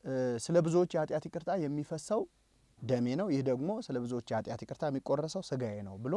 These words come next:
እናንተም እንዲሁ አድርጉ" ብሎ አምላካችን የመጀመሪያውን ምስጢረ ቁርባን የመሰረተው እሱ ነው። ስለዚህ የቅዳሴ መስራች አምላካችን ኢየሱስ ክርስቶስ ነው። ቀደሰ፣ አመሰገነ፣ ባረከ ነው። ስለዚህ አምላካችን ቀድሷል፣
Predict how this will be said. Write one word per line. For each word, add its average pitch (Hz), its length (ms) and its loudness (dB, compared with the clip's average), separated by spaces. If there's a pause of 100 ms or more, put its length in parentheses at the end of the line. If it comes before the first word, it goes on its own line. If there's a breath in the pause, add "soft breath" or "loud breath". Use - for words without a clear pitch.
(360 soft breath)
እናንተም 135 380 2
እንዲሁ 143 220 4
አድርጉ" 113 340 -2 (120)
ብሎ 113 200 -4
አምላካችን 120 560 -4 (460 soft breath)
የመጀመሪያውን 151 680 6
ምስጢረ 135 320 -2
ቁርባን 143 340 -4 (180)
የመሰረተው 117 640 -4
እሱ - 180 -12
ነው። - 140 -18
ስለዚህ 151 360 -2 (460 soft breath)
የቅዳሴ 160 460 8
መስራች 180 340 2
አምላካችን 120 500 -2
ኢየሱስ 117 320 -2
ክርስቶስ 156 380 -2
ነው። 214 120 4 (420 soft breath)
ቀደሰ፣ 165 520 10 (240)
አመሰገነ፣ 139 680 2 (380)
ባረከ 131 540 4
ነው። 202 220 2
ስለዚህ 135 320 0
አምላካችን 156 500 2
ቀድሷል፣ 165 500 0